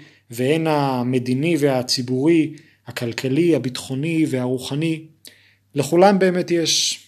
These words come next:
דאגות, המצב לא פשוט, אבל על ידי שיתוף פעולה, על ידי ראיית מהות משותפת,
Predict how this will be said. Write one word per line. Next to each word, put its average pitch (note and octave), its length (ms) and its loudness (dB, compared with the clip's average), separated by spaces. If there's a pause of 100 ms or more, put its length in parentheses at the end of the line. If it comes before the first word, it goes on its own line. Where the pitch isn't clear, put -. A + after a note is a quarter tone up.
דאגות, C3 560 -2
המצב D3 500 2
לא D3 160 0
פשוט, B2+ 400 -4
אבל A#2 200 -4
על A#2 140 -4
ידי E3+ 580 2 (320)
שיתוף D3 520 -4
פעולה, D#3 420 2
על B2+ 100 0
ידי C#3+ 280 2
ראיית D3 500 0
מהות D3+ 360 -8
משותפת, D3+ 680 -6